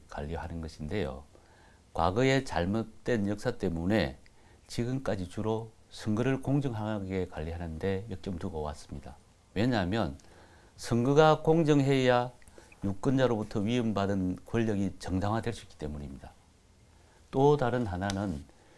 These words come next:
유권자들이 내가 왜 선거에 참여해야 하는가에 대한 질문에 답을 주는 것입니다. 즉, 주권의 가치와 유권자의 권리에 대하여 제대로 알고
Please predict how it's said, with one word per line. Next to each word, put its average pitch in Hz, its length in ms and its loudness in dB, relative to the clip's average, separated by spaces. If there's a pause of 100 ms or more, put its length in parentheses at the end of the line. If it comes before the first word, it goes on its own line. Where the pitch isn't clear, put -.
(200)
유권자들이 104 800 0 (420)
내가 151 420 4
왜 127 320 2
선거에 123 580 -2
참여해야 139 840 -2
하는가에 98 500 -2
대한 80 300 -4 (680)
질문에 131 420 2
답을 120 260 -2
주는 98 220 -8
것입니다. 71 540 -10 (960)
즉, - 280 4 (260)
주권의 135 640 2
가치와 120 920 6 (160)
유권자의 113 580 4
권리에 127 340 4
대하여 82 400 0 (520)
제대로 104 440 4
알고 101 560 0